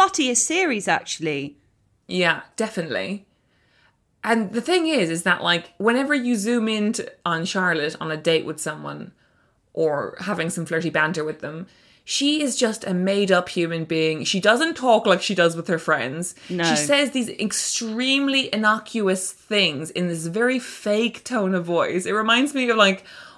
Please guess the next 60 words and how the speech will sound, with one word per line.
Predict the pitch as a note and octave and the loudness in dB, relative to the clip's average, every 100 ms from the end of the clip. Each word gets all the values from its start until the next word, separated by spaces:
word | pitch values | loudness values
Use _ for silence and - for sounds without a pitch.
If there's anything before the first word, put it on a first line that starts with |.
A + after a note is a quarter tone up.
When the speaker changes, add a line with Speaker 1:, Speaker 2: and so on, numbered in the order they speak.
| - | -2
Speaker 2:
one | G3+ G#3 G#3 | 4 4 4
of | F#3+ | 2
my | F#3+ | 2
favorite | G#3 - G#3 F#3+ F#3+ F#3 - | 2 0 2 4 4 0 -2
scenes | - G3 F3 F3 | -4 -2 -2 -4
from | F3 E3+ | -6 -4
Girls | D#3+ E3+ D#3+ B2+ D#3 - | 4 4 6 2 -2 -6
where | E3 D#3+ D#3+ | 0 2 2
Marnie | F3 F3+ G3 F#3+ F#3 | 2 2 2 2 2
goes | E3+ E3+ | 4 4
to | E3+ E3 | 2 -2
Ray's | D#3+ D#3+ | 2 2
apartment | D#3+ D3+ E3+ D#3 D3+ D3 | -2 -4 -4 -2 -4 -10
and | D3+ | -10
she | - | -8
sits | E3+ G3+ F#3+ | -4 -4 0
down | F3+ E3+ | 0 0
at | D#3 | -2
his | D#3 | -6
table | - D#3 D3+ D3 | -4 -2 -2 -6
and | - D#3 D3+ - | -8 -10 -10 -10
she's | - | -6
having | G3 F3 | -4 -2
a | F3+ | 2
really | F#3 | 2
shit | F#3 F3+ - | 2 -4 -2
time | E3 D3+ D#3 D#3+ - - - | -2 -2 -6 -10 -20 -20 -14
and | D3+ E3 | -6 4
work | G3 G3 | 4 4
and | E3+ | 2
friendships | E3+ F3 D#3+ - | 2 2 -6 -4
and | |
relationships | D#3 D#3 - D#3 | -2 -2 -4 -8
and | |
everything. | D#3 D#3 D3+ - - - | -6 -8 -10 -20 -20 -8
And | F#3+ | -6
she | F#3 | -4
says, | F#3+ E3 D#3+ - | 0 0 -2 -2
"I | E3+ | -2
want | E3 F3 F3+ | 2 2 2
you | F3 | -4
to | |
tell | E3 - F3+ E3+ | -4 -4 -2 -2
me | E3 | -4
what's | D#3 D#3 D#3+ | -4 -6 -4
wrong | D#3+ D#3 D#3 | -2 -2 -2
with | D3+ | -8
me." | D#3 C#3+ C#3 | -8 -12 -8
And | F3+ | -4
he | F3+ | -4
just | D#3+ F#3 - | -2 -4 -4
says, | D#3 D#3 D3+ - | -6 -6 -10 -8
"You're | E3 | -8
fake | D#3+ D#3+ D3+ D3 | -4 -4 -4 -6
as | - | -12
fuck | - D3+ D#3 | -8 -6 -6
and | - D3+ | -8 -8
everyone | D3+ D3 C#3 D#3 | -6 -4 -6 -6
can | F#3 | -8
tell." | C#3+ - - | -8 -10 -10